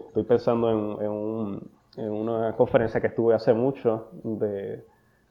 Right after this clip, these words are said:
yo soy parte de un movimiento, eh, de,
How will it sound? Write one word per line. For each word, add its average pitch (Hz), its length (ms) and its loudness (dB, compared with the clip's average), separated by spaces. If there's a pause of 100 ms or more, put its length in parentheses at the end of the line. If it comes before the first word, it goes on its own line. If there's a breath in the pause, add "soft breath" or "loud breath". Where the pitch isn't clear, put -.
(120)
yo 113 220 6
soy 113 140 2
parte 113 260 2
de 120 40 8
un 117 80 4
movimiento, 110 920 4
eh, 101 580 -4 (100)
de, 101 720 -6